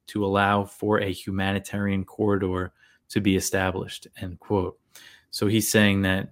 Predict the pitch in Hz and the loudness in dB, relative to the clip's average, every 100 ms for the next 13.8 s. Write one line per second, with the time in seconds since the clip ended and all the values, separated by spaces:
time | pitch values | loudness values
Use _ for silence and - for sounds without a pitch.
0 | - 101 98 98 98 95 95 - 107 95 | -6 0 2 2 2 2 -2 -4 -4 -2
1 | 92 92 98 98 - 92 - 101 95 92 | -2 -2 -2 -2 -4 -4 0 0 0 -2
2 | - 101 104 - 95 - - 92 87 - | -4 -2 -2 -2 -4 -6 -6 -6 -6 -10
3 | _ _ _ _ _ _ _ _ 101 110 | _ _ _ _ _ _ _ _ 10 12
4 | 117 - - 98 92 95 - 107 92 - | 12 8 0 0 4 2 2 -2 -2 -2
5 | 98 95 - 101 95 87 90 - - - | -2 -2 0 2 2 0 -4 -6 -10 -6
6 | 104 101 104 101 95 - 101 98 95 92 | -6 -6 -8 -8 -8 -4 -2 2 0 0
7 | - 98 92 101 98 90 90 _ _ _ | -2 0 2 2 2 0 -4 _ _ _
8 | _ _ _ _ 92 - 110 120 107 - | _ _ _ _ -4 0 10 10 10 4
9 | 90 87 87 95 101 92 92 95 87 101 | -2 -2 -6 -10 -4 0 0 -2 -4 -4
10 | 92 143 139 123 107 101 123 117 107 104 | 4 6 8 6 6 6 8 8 6 2
11 | - 104 101 95 92 92 95 104 101 104 | 0 0 2 2 0 0 0 0 0 -4
12 | 92 92 - 101 95 101 98 95 85 - | -2 -6 0 0 2 2 2 2 -2 -10
13 | _ - - _ - 98 92 90 | _ -20 -20 _ -12 -6 -4 -6